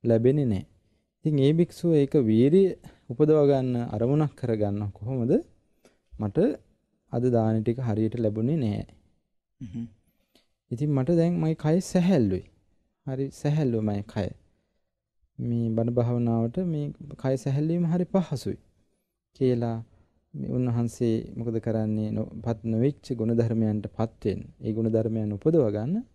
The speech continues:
Speaker 1: ඒ වෙලාවේ වීරිය කරන මේ සැහැල්ලු කයෙන් නිදිමතින් පීඩා විඳින්න නැතුව මට බණ භාවනා කරගන්න පුළුවන් කියලා බණ භාවනා කටයුතු සිද්ධ කරනවා.
Speaker 2: බලන්න හිතන පිළිවෙල නේද සන්න?
Speaker 1: එහෙමයි.
Speaker 2: දැන් කලින්
Speaker 1: සම්පූර්ණ
Speaker 2: කෙනා
Speaker 1: යෝනිසෝ මනසිකාරය. දැන් බොජ්ජංග
Speaker 2: ඔව්.
Speaker 1: සංයුක්තයේ තියෙනවා ස්වාමීන් වහන්සේ මේ විරිය සම්බොජ්ජංගයේ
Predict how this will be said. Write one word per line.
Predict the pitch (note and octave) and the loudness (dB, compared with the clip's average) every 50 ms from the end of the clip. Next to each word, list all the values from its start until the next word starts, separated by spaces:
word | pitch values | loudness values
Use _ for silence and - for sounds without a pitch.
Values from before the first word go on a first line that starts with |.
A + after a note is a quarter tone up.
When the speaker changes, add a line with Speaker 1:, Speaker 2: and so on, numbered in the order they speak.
| _ _ _ _ _ _ - | _ _ _ _ _ _ -12
Speaker 1:
ඒ | C3 | -10
වෙලාවේ | C3 B2+ B2 C3 C3+ D3 F3 B3 C#4 - _ _ _ | -10 -8 -8 -8 -8 -8 -10 -10 -12 -14 _ _ _
වීරිය | D#3+ E3 E3+ D#3+ C3+ B2 A#2 | -4 -2 -2 -2 -4 -6 -6
කරන | - A#2 A#2 A#2 | -6 -6 -6 -6
මේ | A#2 A#2 A#2 A#2 | -6 -8 -8 -8
සැහැල්ලු | - - A2+ A2 A#2+ A#2+ A#2 A2 | -6 -6 -6 -4 -4 -6 -6 -6
කයෙන් | - A#2 A2+ B2 C3+ | -6 -6 -6 -4 -4
නිදිමතින් | C3+ A#2 A2 A2+ A2 G#2+ G#2 - A2+ G#2 | -6 -6 -4 -4 -4 -4 -4 -6 -8 -6
පීඩා | - A2 A2 G#2+ A2 G#2 G#2 | -2 -2 0 0 0 -2 -2
විඳින්න | G#2 G#2 G#2+ G#2 G#2 | -4 -6 -6 -6 -6
නැතුව | G#2+ G#2+ A2 C#3 C#3+ | -8 -8 -8 -8 -8
මට | C#3 C3 B2+ | -8 -8 -8
බණ | B2+ A#2 A2 A2+ G#2+ | -8 -6 -6 -4 -2
භාවනා | G#2+ G#2+ A2+ A2+ A2 A2+ G#2+ | -2 -2 -2 -4 -4 -6 -6
කරගන්න | G#2+ - A2 A2 A2 G#2+ G#2 G2+ | -6 -8 -8 -6 -6 -6 -6 -8
පුළුවන් | - A#2 A2+ A2+ A2 F#2+ F#2+ | -6 -4 -2 -2 -2 -4 -6
කියලා | - - A2+ C3+ G#3 B3+ - _ _ _ _ _ _ _ _ _ _ _ _ _ _ _ _ _ _ _ | -6 -6 -6 -6 -6 -8 -12 _ _ _ _ _ _ _ _ _ _ _ _ _ _ _ _ _ _ _
බණ | C3 A#2 A#2 A2+ | -6 -6 -4 -2
භාවනා | A2 A2 G#2+ G#2+ G#2+ G#2+ G#2+ G#2+ | -4 -4 -4 -2 -4 -4 -4 -4
කටයුතු | G#2 G#2+ G#2 G#2+ A2+ C#3 G#3 G3 | -6 -8 -6 -6 -6 -4 -6 -6
සිද්ධ | - F#3+ E3 C3 - | -6 -6 -6 -6 -8
කරනවා. | - - - - - C3 - _ _ _ _ - - | -10 -10 -12 -12 -14 -16 -18 _ _ _ _ -20 -16
Speaker 2:
බලන්න | - B2 A#2 C3+ C#3 | -12 -10 -10 -8 -8
හිතන | A#2+ B2 G#2+ - C3+ A2+ G#2+ G2 | -8 -8 -6 -4 -4 -4 -4 -6
පිළිවෙල | F2 - A#2 A2+ B2+ C3+ B2 F#2 | -6 -6 -2 0 0 0 -2 -4
නේද | F#2 A#2 A2+ G2+ | -6 -6 -8 -8
සන්න? | - - - G2 - | -10 -12 -12 -10 -6
Speaker 1:
එහෙමයි. | - A2+ A2 A#2 G#2 F#2+ | -2 0 2 2 2 0
Speaker 2:
දැන් | F#2 - - F#2 | 0 -2 -4 -4
කලින් | - G#2 | -2 -2
Speaker 1:
සම්පූර්ණ | A#2+ B2+ B2+ C#3+ E3+ | 2 4 4 6 6
Speaker 2:
කෙනා | F3+ E3 | 6 6
Speaker 1:
යෝනිසෝ | C#3+ D3 D#3+ F3 E3+ - F#3 F3+ E3+ | 6 6 6 6 4 4 2 2 4
මනසිකාරය. | D3 C#3+ D3 B2 C3 - - A2 G#2+ G#2 G#2 | 4 2 2 0 0 0 2 4 4 4 4
දැන් | G2+ G#2+ G#2 A2 A2 - | 2 2 -2 -4 -6 -6
බොජ්ජංග | A2+ A2+ G#2+ G#2+ A2 A#2 A#2 A#2+ A#2 | -2 -2 -2 2 2 4 4 4 4
Speaker 2:
ඔව්. | A2+ | 2
Speaker 1:
සංයුක්තයේ | G2+ A2+ A#2 A#2 A#2+ A#2 - - B2+ A#2+ | 2 0 0 0 0 0 0 0 0 2
තියෙනවා | A#2+ A#2+ A#2+ B2+ C3+ C3+ | 2 2 2 0 0 -2
ස්වාමීන් | - C#3+ C3+ C3 C3+ C#3 | -2 -2 -2 -2 -2 -2
වහන්සේ | C#3+ D#3 D#3+ - F3+ | -2 -2 -2 -2 -2
මේ | E3+ D3+ | -2 0
විරිය | B2 A2+ A2+ B2 C3+ D3 | 2 4 4 4 4 4
සම්බොජ්ජංගයේ | C#3+ - D3+ D3 D3 D3+ D#3 D3+ D3+ D3 D#3+ D#3+ D#3+ E3 E3 E3+ E3 D#3 | 2 0 -2 -2 2 2 2 2 2 0 -2 0 0 0 2 2 2 2